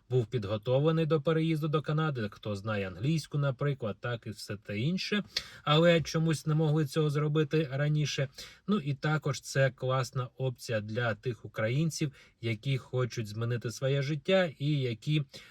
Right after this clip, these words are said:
готові йти через, <laughs> через терні до, до зірок, так, так би мовити. Тобто це хороша опція, це класна опція для українців.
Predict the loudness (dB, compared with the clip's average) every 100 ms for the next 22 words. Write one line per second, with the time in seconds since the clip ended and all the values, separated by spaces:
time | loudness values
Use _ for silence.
0 | -6 2 2 2 2 4 4 2 0 _
1 | -4 -4 -2 0 0 0 0 0 -2 4
2 | 6 6 2 -2 -4 -2 -2 2 6 8
3 | 8 2 4 4 4 4 8 8 6 -4
4 | -16 -8 2 6 6 6 6 4 2 0
5 | -2 -2 -4 -4 -2 -2 0 0 -4 -2
6 | 0 2 2 2 -2 _ _ _ _ _
7 | -16 2 4 6 8 6 4 -2 0 0
8 | 0 -2 -2 -2 -2 -2 -2 -2 -2 -2
9 | 0 0 0 0 0 0 -2